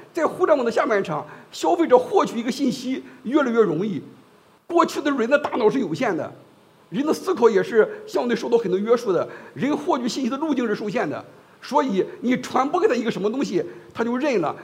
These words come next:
你定个什么位，他就是了。但是现在我们拿着一个手机就连接了一个世界，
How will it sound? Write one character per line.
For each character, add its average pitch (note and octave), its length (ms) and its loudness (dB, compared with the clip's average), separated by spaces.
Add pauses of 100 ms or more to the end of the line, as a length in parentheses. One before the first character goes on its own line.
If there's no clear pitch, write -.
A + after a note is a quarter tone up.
(120)
你 B3+ 120 0
定 F#4+ 300 4
个 B3+ 100 4
什 G#3+ 140 -2
么 A3+ 80 2
位， C#4+ 160 0
他 F3+ 100 -4
就 A#3 140 -6
是 - 200 -4
了。 D3 220 -4 (380)
但 C4+ 140 8
是 C4 80 0
现 A3 200 -2
在 G#3+ 220 2 (280)
我 A3+ 120 6
们 C4 100 4
拿 C#4+ 160 2
着 D4+ 80 2
一 C4+ 40 -4
个 C4+ 80 0
手 F#3 160 -2
机 G#3 100 -6
就 A#3+ 120 -4
连 F#3 200 0
接 C4+ 80 -4
了 G#3+ 80 -4
一 G#3+ 40 -4
个 A#3 60 -6
世 A3+ 160 -8
界， F3+ 240 -2